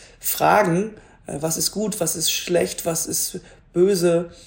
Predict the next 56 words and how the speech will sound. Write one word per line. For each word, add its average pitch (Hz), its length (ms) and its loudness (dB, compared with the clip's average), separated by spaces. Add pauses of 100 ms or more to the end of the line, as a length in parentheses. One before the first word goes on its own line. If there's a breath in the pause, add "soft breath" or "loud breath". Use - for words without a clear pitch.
(300 loud breath)
ähm, 147 640 -10
was 156 260 -2
sind 160 360 -4 (200)
gesunde 170 420 -2
Werte, 165 320 2
et - 80 -4
cetera, 170 260 0 (300 loud breath)
das - 200 -4
ist - 200 -4
natürlich 170 680 -2 (960)
immer 220 240 4
ein 151 140 0
Thema 135 360 -2
und - 220 -8
ich - 80 -8
glaube, 147 180 -4
es 143 60 -4
ist - 40 -2
auch - 100 -4
vor - 160 -2
allen 160 120 2
Dingen 175 160 0
immer 180 180 2
ein 156 140 -4
Thema 160 480 0 (240 loud breath)
in 156 80 -6
der 151 100 -2
Kindererziehung. 170 540 -4
Ich - 200 -6
bin, 180 280 0
ich - 140 -10
bin 190 100 -2
zum 180 120 -6
Beispiel 165 220 -4
Pfadfinder 196 460 -2
gewesen 185 360 2
mein 180 140 -2
Leben 180 180 2
lang 175 320 -4
bis 151 200 -6
heute 190 320 0 (400 loud breath)
und 156 280 -4
die 156 60 -10
Pfadfinder 156 440 -2
gibt's - 180 -6
deshalb 156 260 0
auch - 100 0
schon 175 160 -2
so 165 60 -4
lange, 156 320 -2
weil 151 140 0
da 147 120 -2
auch - 200 -6
Werte 156 240 0
vermittelt 160 480 -4
werden, 151 280 -2